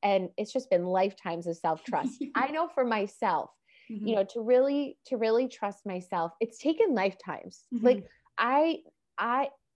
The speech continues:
Speaker 1: who I am in this lifetime and the le-, the level of trust that I have,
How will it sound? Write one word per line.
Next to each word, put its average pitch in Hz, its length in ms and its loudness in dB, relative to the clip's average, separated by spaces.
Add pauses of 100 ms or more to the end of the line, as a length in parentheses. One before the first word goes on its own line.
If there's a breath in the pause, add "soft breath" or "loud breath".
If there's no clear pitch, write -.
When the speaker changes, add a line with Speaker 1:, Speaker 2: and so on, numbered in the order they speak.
(340)
Speaker 1:
who 339 180 0
I 415 220 -2
am 233 220 -2
in 214 120 -2
this 220 240 -4
lifetime 226 640 -4 (380 soft breath)
and 214 120 0
the 214 60 0
le-, 202 220 -4 (460 soft breath)
the 247 60 0
level 277 380 2
of 220 160 4
trust 214 380 -4
that 208 100 4
I 190 120 2
have, 190 440 2